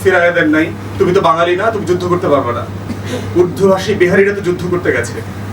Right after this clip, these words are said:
ওদেরকে তো ফিরাইয়া দেন নাই, এটা বলে যে, "তুমি তো উর্দুভাষী, তুমি তো বিহারি,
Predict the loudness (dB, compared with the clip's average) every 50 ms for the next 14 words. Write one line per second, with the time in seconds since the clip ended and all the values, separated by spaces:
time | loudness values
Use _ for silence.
0 | -10 -8 -8 -8 -8 -8 -6 -2 2 2 4 4 2 2 0 0 2 2 2 4
1 | 4 2 2 2 0 0 0 0 0 0 0 -2 -2 0 0 0 2 4 4 4
2 | 4 2 2 2 0 0 0 2 2 2 2 2 2 2 2 2 4 2 0 2
3 | 2 2 2 2 2 2 2 4 4 4 2 2 2 2 2 0